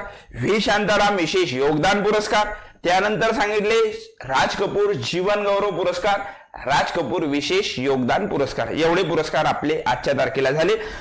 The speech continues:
शेवटचा मुद्दा घेतोय, कारण नंतर ऑफलाईन सुद्धा क्लास आहे. शेवटचा मुद्दा घेतोय, इस्रो, सध्या इस्रोचे अध्यक्ष कोण आहेत सांगा बरं? इस्रो, आय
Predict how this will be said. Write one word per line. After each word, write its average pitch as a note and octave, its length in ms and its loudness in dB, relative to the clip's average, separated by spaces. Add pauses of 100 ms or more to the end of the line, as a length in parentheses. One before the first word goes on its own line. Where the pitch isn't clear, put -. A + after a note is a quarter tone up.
शेवटचा A3+ 440 2
मुद्दा G3+ 300 2 (260)
घेतोय, G3+ 400 2
कारण - 500 -2
नंतर F3+ 280 0
ऑफलाईन F#3 360 2
सुद्धा F#3 240 0
क्लास F3 320 2
आहे. F3+ 120 2
शेवटचा F#3 400 0
मुद्दा F3 260 0
घेतोय, D#3 280 0 (960)
इस्रो, E3+ 580 0 (140)
सध्या G3+ 340 2
इस्रोचे A#3 460 2
अध्यक्ष G#3+ 400 0
कोण G3+ 200 0
आहेत F3+ 300 -2
सांगा E3 280 2
बरं? E3 180 2 (1400)
इस्रो, E3+ 640 0
आय F3+ 360 4